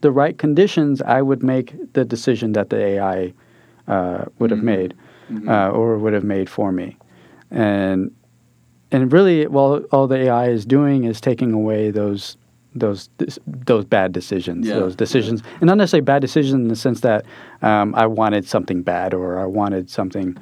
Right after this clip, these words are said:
Speaker 1: um, uh, that I shouldn't have.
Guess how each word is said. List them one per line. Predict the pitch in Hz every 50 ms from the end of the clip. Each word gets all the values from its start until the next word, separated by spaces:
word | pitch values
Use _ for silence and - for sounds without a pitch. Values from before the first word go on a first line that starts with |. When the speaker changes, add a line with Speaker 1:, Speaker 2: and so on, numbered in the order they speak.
| - - - - - - _
Speaker 1:
um, | - 98 95 92 90 92 90 90 90 90 - _ _ _ _ _ _ _ - -
uh, | 101 87 85 87 90 - - - - _ _ _ _ _ - -
that | 110 98 90 90 90 - -
I | 107 95
shouldn't | - - - 110 98 95 87
have. | - 95 90 87 87 92